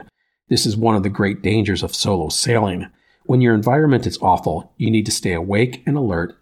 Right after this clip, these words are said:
and in control. This means sleep deprivation is a constant companion,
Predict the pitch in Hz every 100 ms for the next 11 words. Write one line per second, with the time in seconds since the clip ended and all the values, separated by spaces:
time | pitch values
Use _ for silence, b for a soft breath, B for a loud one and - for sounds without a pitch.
0 | - 143 120 98 - 85 - 117 104 -
1 | - _ _ _ _ _ - 165 214 202
2 | - - 135 135 113 107 113 98 92 110
3 | 117 117 113 - 113 104 95 - 92 -
4 | 113 113 87 78